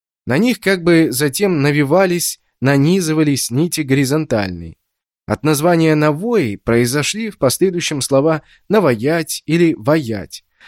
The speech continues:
создавать что-либо, как создавалась на станке ткань. Горизонтальные, поперечные навоем нити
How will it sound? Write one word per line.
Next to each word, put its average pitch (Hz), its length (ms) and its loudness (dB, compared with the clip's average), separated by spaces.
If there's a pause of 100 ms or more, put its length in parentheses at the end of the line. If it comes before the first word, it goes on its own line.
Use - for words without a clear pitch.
(120)
создавать 147 560 2
что-либо, 156 560 2
как - 380 -4
создавалась 135 840 0 (200)
на 120 120 2
станке 120 460 -2
ткань. - 400 -8 (640)
Горизонтальные, 131 840 -2
поперечные 127 640 -2
навоем 123 440 -2
нити 185 340 -4